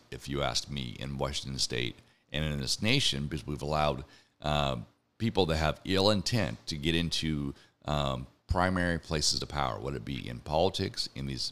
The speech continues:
bureaucracies, in our education system, in these, um, powerful lobby groups,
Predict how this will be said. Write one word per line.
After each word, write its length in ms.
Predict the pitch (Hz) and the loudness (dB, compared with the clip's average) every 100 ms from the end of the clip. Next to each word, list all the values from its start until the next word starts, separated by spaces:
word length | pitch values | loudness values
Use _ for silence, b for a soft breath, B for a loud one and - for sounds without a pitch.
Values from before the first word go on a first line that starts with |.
| 67 | -8
bureaucracies, 920 | 67 64 76 85 95 - 92 92 90 - B B B B | -6 -2 -2 0 0 2 2 -2 -2 -6 B B B B
in 140 | 78 | -2
our 60 | 69 | 0
education 540 | 64 92 - 95 92 | -2 -2 0 0 2
system, 560 | 82 80 - 78 78 73 - | 0 2 0 -2 -2 -6 -10
in 180 | 69 69 | -6 -4
these, 260 | 65 64 - | -4 -4 -4
um, 460 | 71 67 64 62 52 _ - | -4 -4 -4 -8 -12 _ -2
powerful 640 | 87 90 85 - 78 73 | 2 4 2 -2 -2 0
lobby 340 | 71 73 76 | 2 2 2
groups, 560 | 80 85 87 87 - | 0 0 0 0 -4